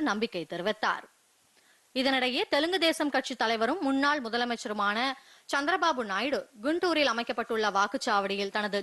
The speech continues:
ஜனநாயக கடமையை ஆற்றினார். பின்னர் செய்தியாளர்களிடம் பேசிய அவர், வெளி மாநிலங்களில் தங்கியிருக்கும் ஆந்திர மக்கள் திரளாக வந்து வாக்களிப்பதாகவும்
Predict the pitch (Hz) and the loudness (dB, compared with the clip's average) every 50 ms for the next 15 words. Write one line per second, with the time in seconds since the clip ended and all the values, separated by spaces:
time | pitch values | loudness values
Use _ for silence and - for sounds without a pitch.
0 | 185 214 226 254 285 285 277 277 233 - 196 185 185 190 226 254 214 170 - - | -2 -2 0 2 2 0 0 -2 -6 -8 -8 -8 -8 -6 -6 -6 -6 -8 -8 -8
1 | - 226 226 208 180 - - - _ _ _ _ _ - - - - - _ - | -8 -6 -4 -2 -4 -4 -6 -10 _ _ _ _ _ -20 -20 -20 -20 -8 _ -2
2 | 262 254 247 233 - 262 247 254 233 262 254 233 233 214 220 220 233 233 220 208 | 0 0 0 0 0 0 0 0 2 0 2 2 0 0 -2 -4 -4 -4 -4 -6
3 | 208 - 233 214 208 196 196 190 196 240 320 392 - - _ - - _ _ - | -6 -6 -4 -2 0 0 0 2 2 2 0 0 -4 -10 _ -20 -20 _ _ -4
4 | 233 262 311 381 415 381 285 262 262 269 269 269 262 254 254 262 262 247 247 214 | -2 0 0 0 0 2 2 2 4 2 0 -2 -2 -2 -2 -2 -2 -2 -4 -4
5 | 220 214 220 233 220 214 - - 254 269 277 269 - 220 226 247 277 269 294 269 | -4 -4 -4 -4 -4 -4 -4 -4 -4 -4 -4 -2 0 2 2 2 2 2 0 0
6 | 226 196 196 - - 220 202 - 214 208 214 226 233 233 - 285 214 196 190 196 | 0 -2 -4 -2 -4 -4 -2 -2 -2 0 2 2 2 2 0 -2 -4 -4 -4 -6
7 | 190 196 196 196 202 - - 226 208 - 202 185 196 180 175 190 180 180 226 330 | -4 -2 0 0 0 0 -2 -4 -2 -2 -2 0 2 2 0 0 -2 -4 -4 -6